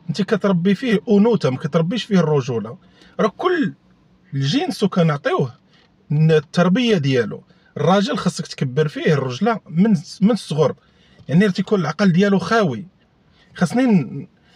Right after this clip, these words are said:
نوريه الحويجات اللي غادي يستافد منهم. ملي انت كتعنفيه بداك الكلام وكتبقاي تقولي له: "انت بحالك بحال المراه"، يعني غادي يجيه عادي. ولكن الا بقيت كنفهم ولدي: "انت ولدي راجل،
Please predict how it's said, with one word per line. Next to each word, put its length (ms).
نوريه 360
الحويجات 720
اللي 180
غادي 200
يستافد 460
منهم. 460
ملي 220
انت 160
كتعنفيه 760
بداك 280
الكلام 420
وكتبقاي 360
تقولي 260
له: 140
"انت 320
بحالك 380
بحال 300
المراه"، 320
يعني 200
غادي 180
يجيه 280
عادي. 460
ولكن 280
الا 100
بقيت 220
كنفهم 520
ولدي: 320
"انت 200
ولدي 400
راجل، 500